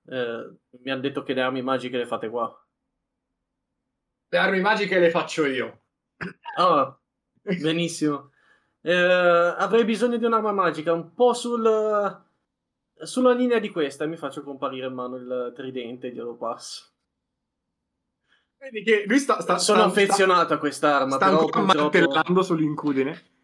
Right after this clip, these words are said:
Speaker 2: Tira su un occhio.
Speaker 1: Sono estremamente affezionato a quest'arma e purtroppo, eh, però ho visto che recentemente abbiamo incontrato roba che non serve molto quest'arma, secondo un libro che ho letto.
Speaker 2: Eh,
Speaker 1: E
Speaker 2: l'arma è una merda.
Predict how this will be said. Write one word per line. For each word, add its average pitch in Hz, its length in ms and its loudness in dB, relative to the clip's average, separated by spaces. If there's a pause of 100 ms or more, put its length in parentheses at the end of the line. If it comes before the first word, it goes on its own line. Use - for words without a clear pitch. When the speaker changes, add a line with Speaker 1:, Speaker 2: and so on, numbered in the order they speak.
(100)
Speaker 2:
Tira 165 180 -2
su 160 120 -6
un 156 60 -2
occhio. 143 380 -6 (760)
Speaker 1:
Sono 165 260 0
estremamente 170 580 0
affezionato 151 520 -2
a 135 40 -6
quest'arma 131 540 -4
e 127 80 -6
purtroppo, 135 1120 -2 (500)
eh, 147 320 -4
però 180 300 4
ho 175 80 4
visto 185 320 -4
che 160 560 -2 (300)
recentemente 160 840 -4
abbiamo 143 240 -2
incontrato 139 440 -4
roba 131 280 -2
che 123 360 -8 (1120)
non 170 220 -6
serve 120 360 -6
molto 120 260 -12
quest'arma, 120 480 -8
secondo 117 340 -12
un 117 100 -12
libro 117 260 -10
che 127 80 -4
ho 127 40 0
letto. 123 440 -4
Speaker 2:
Eh, 127 120 -2
Speaker 1:
E 117 40 -2
Speaker 2:
l'arma 120 320 0
è 117 40 -4
una 113 140 -4
merda. 107 520 -8